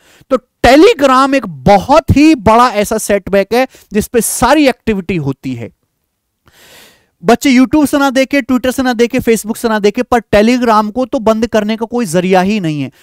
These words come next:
और जो बच्चे one to one कम्युनिकेशन करते हैं बंद कमरे में, कि एक बच्चे का पेपर हुआ, वो लाइब्रेरी में जाके उसके दस बारह दोस्त हैं, उनको सभी को बताएगा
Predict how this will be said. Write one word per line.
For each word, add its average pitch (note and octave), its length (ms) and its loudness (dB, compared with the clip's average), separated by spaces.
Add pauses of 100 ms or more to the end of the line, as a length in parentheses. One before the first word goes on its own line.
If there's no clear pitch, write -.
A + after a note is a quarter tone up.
(140)
और F#3 120 -2
जो A#3 120 -2
बच्चे B3 280 -2
one G3 320 -4
to C4+ 140 -6
one B3 220 -2
कम्युनिकेशन A3+ 580 -6
करते G3+ 300 -4
हैं G#3 120 -4
बंद G3+ 220 -2
कमरे F#3+ 340 -2
में, G#3+ 220 -6 (460)
कि F3+ 200 -8 (300)
एक F#3+ 160 0
बच्चे G3+ 260 -4
का G#3 100 -2
पेपर F#3+ 380 -2
हुआ, G#3 160 0
वो A#3 120 -4
लाइब्रेरी E3+ 440 0
में G#3 120 -6
जाके F#3 240 -4
उसके F#3+ 200 -8
दस E3 260 -6
बारह E3+ 180 0
दोस्त E3 320 -6
हैं, G3 60 -6
उनको F3+ 220 -8
सभी G3+ 280 -6
को A#3 100 -10
बताएगा F#3+ 500 -4